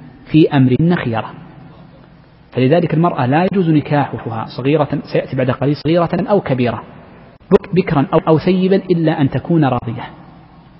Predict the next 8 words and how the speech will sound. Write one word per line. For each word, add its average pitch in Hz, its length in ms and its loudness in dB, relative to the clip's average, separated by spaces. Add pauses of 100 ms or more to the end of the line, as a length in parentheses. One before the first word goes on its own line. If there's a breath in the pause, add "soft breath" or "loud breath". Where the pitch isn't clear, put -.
(140)
لكن 160 680 2 (800)
الذي 156 480 2
يكون 156 400 2
من 147 60 4
الولي 139 400 2
هو 139 240 -2
الإيجاب، 135 540 -4 (140)
الكلام. 127 420 -4